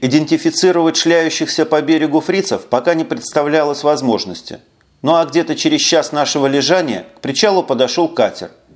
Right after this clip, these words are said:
несмотря на небольшие размеры, вооружённый двумя пулемётами. На корме цветной тряпкой обвис немецкий флаг. Но надо же,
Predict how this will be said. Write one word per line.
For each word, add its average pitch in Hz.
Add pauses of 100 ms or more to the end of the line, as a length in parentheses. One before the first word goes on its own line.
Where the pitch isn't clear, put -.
несмотря 143
на 160
небольшие 156
размеры, 156
вооружённый 123
двумя 113
пулемётами. 113 (380)
На 131
корме 170
цветной 156
тряпкой 175
обвис 127
немецкий 127
флаг. 98 (400)
Но 110
надо 160
же, 101